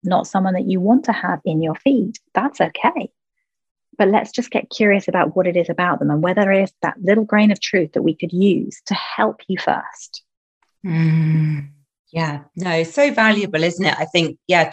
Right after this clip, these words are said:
Speaker 2: because it, there's such a lot of learning, isn't there, to come from that, you know, rather than perhaps the simply, I guess, some, perhaps sometimes the straight unfollow could be a little bit, being a little bit resisting almost, <laughs> couldn't it? Or,
Speaker 1: Yes.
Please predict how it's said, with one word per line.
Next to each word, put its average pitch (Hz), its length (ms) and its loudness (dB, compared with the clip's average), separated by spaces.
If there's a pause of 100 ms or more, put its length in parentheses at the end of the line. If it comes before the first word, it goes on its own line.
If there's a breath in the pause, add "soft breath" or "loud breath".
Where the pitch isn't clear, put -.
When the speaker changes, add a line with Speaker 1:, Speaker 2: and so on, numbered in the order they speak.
Speaker 2:
because 196 260 -4
it, 156 140 -4
there's 208 180 0
such - 260 -2
a 233 60 -4
lot 226 160 2
of 185 120 0
learning, 190 560 2
isn't 160 300 -4
there, 127 300 2
to - 200 -14
come 147 380 -2
from 170 280 -4
that, 190 320 2 (680 loud breath)
you 196 120 0
know, 165 240 2
rather 196 400 2
than 180 100 -4
perhaps - 340 -6
the 180 100 -8
simply, 175 560 -2
I 233 100 0
guess, 302 280 0
some, 233 220 0 (300)
perhaps - 260 -4
sometimes 247 460 0
the - 80 -18
straight 185 320 0
unfollow 170 640 2
could - 160 -10
be 170 120 2
a 165 40 4
little 165 260 2
bit, 160 460 -2
being 165 140 2
a - 20 0
little 185 160 2
bit 175 160 2
resisting 165 640 0
almost, 139 500 -2
<laughs> - 60 -8
couldn't 175 320 -2
it? 156 160 2
Or, - 80 0
Speaker 1:
Yes. 233 960 0